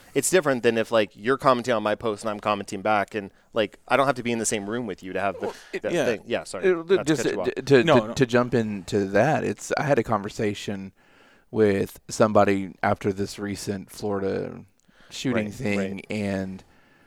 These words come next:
Speaker 2: essentially, like, it was over FaceTime, and
Speaker 1: Mm-hmm.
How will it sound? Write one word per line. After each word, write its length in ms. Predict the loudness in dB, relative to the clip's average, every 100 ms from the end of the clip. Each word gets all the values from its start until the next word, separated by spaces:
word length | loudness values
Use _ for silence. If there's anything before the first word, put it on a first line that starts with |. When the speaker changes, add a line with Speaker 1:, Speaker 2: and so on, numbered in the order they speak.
| _ _ -4
Speaker 2:
essentially, 720 | -2 0 -2 -2 -2 -2 -2
like, 180 | 0 0
it 60 | 2
was 120 | 4
over 180 | 4 4
FaceTime, 580 | 2 2 0 -6 -6 -12 _ _ -6
and 500 | 0 2 2 -2
Speaker 1:
Mm-hmm. 100 | -8